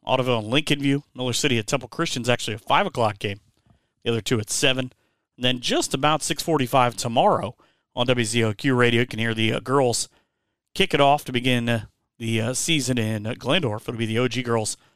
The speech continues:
hosting Eastwood basketball news, mostly, uh, pro basketball. Dakota Mathias from Elida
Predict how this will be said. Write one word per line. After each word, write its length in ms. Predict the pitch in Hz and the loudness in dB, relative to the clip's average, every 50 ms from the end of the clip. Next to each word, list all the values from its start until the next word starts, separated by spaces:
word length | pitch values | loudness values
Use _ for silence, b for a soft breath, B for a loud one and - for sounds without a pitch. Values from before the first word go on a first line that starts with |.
| _ _ _ _ _ _ | _ _ _ _ _ _
hosting 340 | - - 156 139 - - 139 | 0 2 2 2 2 0 -4
Eastwood 540 | - - 254 277 - - 135 117 101 107 - _ _ _ _ _ _ _ _ _ _ _ _ _ _ _ _ _ _ _ _ _ _ - | 0 2 2 2 0 0 0 0 -2 -2 -4 _ _ _ _ _ _ _ _ _ _ _ _ _ _ _ _ _ _ _ _ _ _ -2
basketball 440 | 131 151 147 - - 160 160 156 | -2 0 0 -2 0 2 2 2
news, 280 | 151 143 156 190 185 - | 2 2 0 -2 -4 -4
mostly, 600 | 127 127 139 147 143 - - 131 127 117 117 117 | -2 -2 -2 0 -2 -2 0 2 2 4 4 2
uh, 100 | 117 127 | 0 -2
pro 280 | - - - 165 170 165 | -4 0 4 4 4 4
basketball. 540 | 143 135 139 135 - - 156 143 135 139 | 4 2 2 2 -2 -2 0 2 2 2
Dakota 300 | 147 135 - - 143 135 | 2 0 -2 0 0 0
Mathias 520 | 131 120 - 143 147 143 135 127 - - - _ _ _ _ _ _ _ _ _ _ _ _ _ _ | 0 0 0 2 2 2 2 0 -2 -6 -8 _ _ _ _ _ _ _ _ _ _ _ _ _ _
from 240 | - 170 160 156 143 | 2 4 4 4 4
Elida 440 | 127 123 127 151 185 160 120 - | 2 4 4 4 4 2 -2 -8